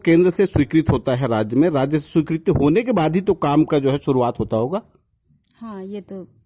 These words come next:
Speaker 2: होता है।
Speaker 1: तो जब अब ऑनलाइन हर पेमेंट का व्यवस्था हो चुका है, तो म-, कहाँ से ये चूक होता है, जिला से होता है,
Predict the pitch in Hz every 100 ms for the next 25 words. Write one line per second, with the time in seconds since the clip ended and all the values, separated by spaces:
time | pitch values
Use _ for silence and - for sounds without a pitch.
0 | 202 196 - 175 165 _ _ _ _ 185
1 | 185 175 151 202 190 202 180 - 151 190
2 | 196 190 180 175 175 156 143 156 156 -
3 | 139 123 120 151 - 143 - 110 - 92
4 | 107 202 - _ _ _ _ _ _ _
5 | 208 214 202 214 214 - 233 208 254 214
6 | 180 147 147 135 127 - 131 127 131 143
7 | 170 170 180 180 202